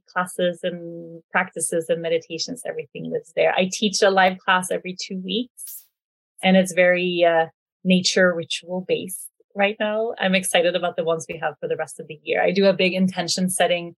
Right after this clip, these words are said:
practice before New Year's every single year. That's my favorite thing to teach, I think, probably of the year.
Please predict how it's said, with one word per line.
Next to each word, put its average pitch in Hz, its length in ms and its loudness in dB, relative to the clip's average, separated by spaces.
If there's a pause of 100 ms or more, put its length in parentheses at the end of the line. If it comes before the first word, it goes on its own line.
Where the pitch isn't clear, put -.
(400)
practice 175 420 0
before 185 280 -4
New 170 160 -10
Year's 175 460 -2
every 185 280 -6
single 175 320 -8
year. 165 260 2
That's - 300 -2
my 160 280 -8 (600)
favorite 214 380 4
thing 170 200 -6
to 160 80 -10
teach, - 280 -6
I - 120 0
think, 175 280 -8 (100)
probably - 360 -8
of 160 140 -10
the 170 80 -16
year. - 280 -8